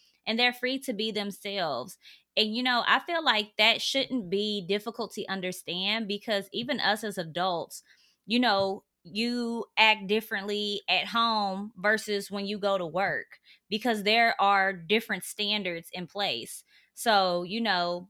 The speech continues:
the way I speak at home is gonna be completely different than if I were to go to work.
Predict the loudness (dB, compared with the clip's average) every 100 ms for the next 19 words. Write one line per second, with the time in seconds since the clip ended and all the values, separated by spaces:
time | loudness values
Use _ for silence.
0 | _ -2 4 4 6 6 4 0 -2 -2
1 | 0 0 2 2 2 -2 -4 -8 -12 _
2 | -4 -2 -2 -2 -2 -2 -4 -6 -4 -4
3 | -4 -2 -2 -2 -2 -6 -6 -10 -20 -6
4 | -2 0 2 0 0 0 0 0 2 2
5 | 4 0